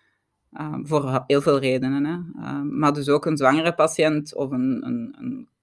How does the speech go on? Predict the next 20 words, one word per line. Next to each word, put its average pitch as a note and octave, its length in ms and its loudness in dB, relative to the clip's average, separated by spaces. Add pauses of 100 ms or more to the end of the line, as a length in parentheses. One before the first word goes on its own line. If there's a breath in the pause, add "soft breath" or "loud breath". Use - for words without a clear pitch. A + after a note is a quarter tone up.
(300)
ja, C3 300 0
een C#3 100 0
postpartumcontrole. D#3+ 1120 -4
En D#3+ 80 -2
als D3 120 -4
ze D#3 100 -10
voor C#3+ 140 -2
een C#3+ 80 0
zevende C#3 340 0
dagsonderzoek D#3 720 -2
of D#3 100 -6
zo D3+ 200 -8
komen, D#3+ 440 -2
ik - 180 -6
weet - 140 -8
dat - 120 -18
dat B2 120 -2
langer C3+ 240 0
gaat C3 220 0
duren. E3 320 0